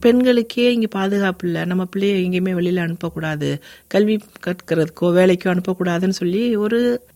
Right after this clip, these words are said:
விழிப்புணர்வு இல்லாத ஒரு பின்தங்கிய கிராமத்து சூழல்ல இருக்கக்கூடிய பெற்றோர் வந்து நினைச்சிடக்கூடாது. அப்ப அது பெண்களுக்கு தான் மறுபடியும்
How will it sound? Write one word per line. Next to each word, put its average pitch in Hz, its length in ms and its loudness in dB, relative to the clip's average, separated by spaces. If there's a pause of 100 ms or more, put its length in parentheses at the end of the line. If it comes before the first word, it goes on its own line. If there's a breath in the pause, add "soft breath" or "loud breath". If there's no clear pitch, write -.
(200)
விழிப்புணர்வு 226 600 2
இல்லாத 226 540 2
ஒரு 190 400 2
பின்தங்கிய 208 580 0 (440)
கிராமத்து 185 580 0
சூழல்ல 175 340 -2
இருக்கக்கூடிய 165 420 -4
பெற்றோர் 208 500 2
வந்து 180 240 0
நினைச்சிடக்கூடாது. 175 720 -2 (420 loud breath)
அப்ப - 200 -2
அது 269 120 2
பெண்களுக்கு 285 540 2
தான் 269 140 2
மறுபடியும் 190 840 0